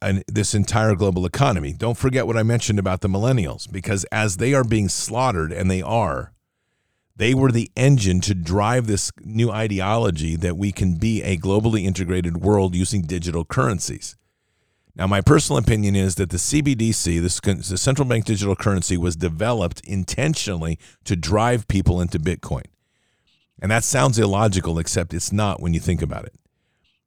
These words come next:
The C B D C, and a lot of people see the C B D C as they're the big failure of central banks.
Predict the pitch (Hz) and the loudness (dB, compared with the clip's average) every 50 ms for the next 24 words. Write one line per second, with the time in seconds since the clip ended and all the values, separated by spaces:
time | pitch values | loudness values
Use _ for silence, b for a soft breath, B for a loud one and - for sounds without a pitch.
0 | _ _ _ _ _ _ _ _ _ - - - - - 151 156 147 143 120 120 | _ _ _ _ _ _ _ _ _ -6 -4 -2 2 2 4 4 4 4 4 4
1 | 117 117 - - 107 92 87 82 - - - - - - 110 104 104 104 110 120 | 2 2 2 2 0 0 0 -2 -4 -8 -14 -10 -4 -2 0 2 2 4 4 4
2 | 135 131 - 123 117 - 98 - - 139 143 135 123 - - 110 104 95 98 87 | 4 4 2 2 2 2 2 2 2 2 4 4 2 2 2 0 2 2 2 2
3 | 92 92 87 - - 95 92 82 - 101 101 98 98 90 - b b b b b | 2 0 0 0 -2 -2 -2 -2 -2 -2 -2 -2 -2 -2 -6 b b b b b
4 | - 82 90 90 69 - 95 87 85 117 131 - - - - 104 104 104 104 98 | -6 -4 -2 -2 -2 -2 -2 -2 0 0 0 -2 -2 0 0 2 4 4 4 4
5 | 92 85 87 - - 92 90 - 90 82 78 90 82 73 - - - - - | 2 2 0 2 2 2 2 2 2 0 2 0 -2 -2 -4 -8 -12 -14 -14